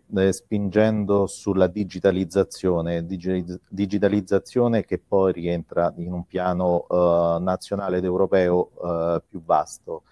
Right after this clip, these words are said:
In questo campo, partendo da, appunto, dalle prime, dai primi progetti del settantanove, qual è il futuro della, eh, della cartografia per la, eh, Regione Lombardia?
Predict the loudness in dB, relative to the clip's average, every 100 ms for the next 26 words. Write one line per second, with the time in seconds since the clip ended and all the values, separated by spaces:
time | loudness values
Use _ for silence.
0 | _ _ _ -20 _ _ -18 -12 -8 -8
1 | 2 2 2 -4 2 4 4 0 -4 0
2 | 0 0 -2 -2 0 0 0 0 -2 -6
3 | -2 -2 -2 -4 -4 -2 0 0 0 -2
4 | -8 -4 -6 0 -2 -2 -8 -10 -10 -10
5 | -8 -6 -6 -8 4 8 8 6 2 -4
6 | -10 -8 -8 -4 -2 -2 0 0 0 -4
7 | -10 -10 -8 -12 -6 -2 -2 -2 -6 -4
8 | -4 -2 -4 -2 -4 -2 -2 -4 -10 -14
9 | -12 -10 -6 -4 -4 -6 -10 -14